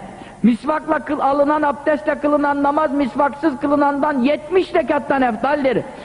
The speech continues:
Sarıkla kılınan iki rekat, sarıksız kılınan yetmiş rekattan eftaldir. Şimdi bu odun ama kardeşim, bu şimdi, bunun görevi başka. Bu Peygamberimizin ağzından düşürmediği, sallallahu aleyhi ve sellem, ağzını bundan mübarek temizlediği. Diş fırçasından bile daha eftal. Niye? Diş fırçasında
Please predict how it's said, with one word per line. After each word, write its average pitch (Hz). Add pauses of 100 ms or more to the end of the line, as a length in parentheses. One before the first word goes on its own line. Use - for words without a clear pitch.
(140)
Sarıkla 294
kılınan 302
iki 302
rekat, 302
sarıksız 277
kılınan 311
yetmiş 285
rekattan 302
eftaldir. 277 (200)
Şimdi 262
bu 240
odun 226
ama 359
kardeşim, 233
bu 202
şimdi, 202 (240)
bunun 233
görevi 214
başka. 202
Bu 220
Peygamberimizin 214
ağzından 214
düşürmediği, 185 (320)
sallallahu 220
aleyhi 196
ve -
sellem, 226
ağzını 214
bundan 220
mübarek 208
temizlediği. 208 (580)
Diş 370
fırçasından 311
bile 302
daha 247
eftal. 180
Niye? 240
Diş 254
fırçasında 277